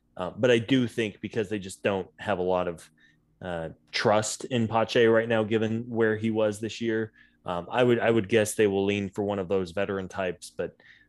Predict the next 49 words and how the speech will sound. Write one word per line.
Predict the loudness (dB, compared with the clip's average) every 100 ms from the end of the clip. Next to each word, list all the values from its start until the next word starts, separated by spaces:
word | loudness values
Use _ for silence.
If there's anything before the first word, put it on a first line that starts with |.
| -8
um, | -6 -6 -10 0
it | 4
is, | 6 6
it, | 6 4
again, | 4 2 2
it's | 2
one | 2
of |
those | 4 4 2
kind | -2
of | 0
like | 0 -2
the | 0
bullpen. | 0 0 -2
It's | -6 -4
one | -4
of | 0
those | -2 -2
real | -4 0 2 2
decisions | 0 -4 -2 -4 -4 -8
they | -6
have | -4 -6 -8
to |
make | -4 -4 -4
here | -6 -6
because, | -4 -8 -4 0 0 -2 -8 _ _
for | _ -4
the |
most | 0 -2 -4
part, | -6 -4 -4
we | -4
know | -2 0 0 -2 -6 _ _ _ -20 -6
who | -4 -2
is | -4
gonna | -8 -4
be | -2
on | -2
this | -6 -4
roster, | -4 -4 -6 -8 -8 -12 -20 _ _
uh, | -2 0 -2 -4
of | -2 0
those | 2 2 0
ten | -2 -2 0
locks | -2 -2 -8 -8
that | -6
you | -6
just | -8 -8 -6
alluded | -2 -2 -4 -12
to. | -12